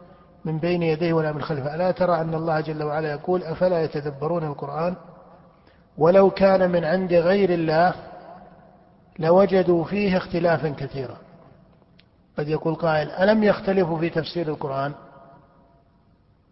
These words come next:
الجواب: بلى، لكن هل اختلف النبي صلى الله عليه وسلم في تفسير القرآن؟ لا، اختلف الناس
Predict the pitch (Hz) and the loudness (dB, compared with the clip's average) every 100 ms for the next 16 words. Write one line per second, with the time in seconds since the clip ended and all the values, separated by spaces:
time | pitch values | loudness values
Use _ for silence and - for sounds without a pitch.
0 | _ _ _ - 139 143 147 151 - - | _ _ _ -10 -6 -4 -2 -4 -10 -20
1 | - - - _ _ _ - 196 196 - | -20 -20 -20 _ _ _ -6 0 0 -2
2 | - - - - - - 151 147 151 185 | -12 -20 -20 -20 -20 -10 -6 -4 2 4
3 | 202 - 208 202 160 180 175 175 180 170 | 4 2 2 2 2 2 0 0 -2 -2
4 | 165 170 160 156 180 175 160 175 156 - | 0 0 0 0 -2 -2 -2 -4 -6 -6
5 | 170 151 - 139 147 165 - - - - | -6 -6 -8 -8 -8 -8 -18 -20 -20 -20
6 | _ _ _ 196 190 - - - - - | _ _ _ -4 -4 -8 -20 -18 -18 -4
7 | 202 175 185 190 214 - - | -2 0 0 0 0 -2 -8